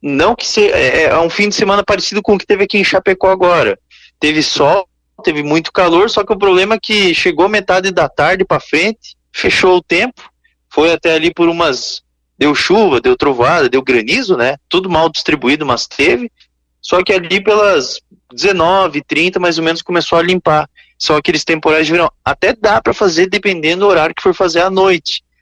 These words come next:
se a instabilidade, ela não se, não se manter ativa. Só que, assim, no fim de semana, pelo que eu tô vendo, é mais a instabilidade termodinâmica. É o calor associado à alta umidade.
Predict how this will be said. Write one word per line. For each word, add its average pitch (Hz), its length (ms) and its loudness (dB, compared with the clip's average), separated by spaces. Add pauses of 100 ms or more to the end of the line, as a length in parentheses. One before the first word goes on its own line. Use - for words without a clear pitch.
(160)
se - 180 -4
a 127 60 2
instabilidade, 143 680 0
ela 160 160 2
não 147 240 0
se, 165 400 0 (720)
não 135 140 2
se 143 140 -4
manter 156 320 2
ativa. 170 440 -2 (220)
Só - 160 0
que, - 80 0
assim, - 240 0
no 185 140 2
fim 226 200 -2
de 240 80 -4
semana, 208 380 2
pelo 226 280 0
que - 100 -2
eu 202 80 2
tô - 180 2
vendo, 127 500 -2 (460)
é 156 140 2
mais 165 380 0
a 190 60 2
instabilidade 175 800 0
termodinâmica. 170 880 0 (280)
É 127 80 2
o 131 100 2
calor 147 340 2
associado 156 560 0
à 156 60 4
alta 156 240 2
umidade. 156 640 -2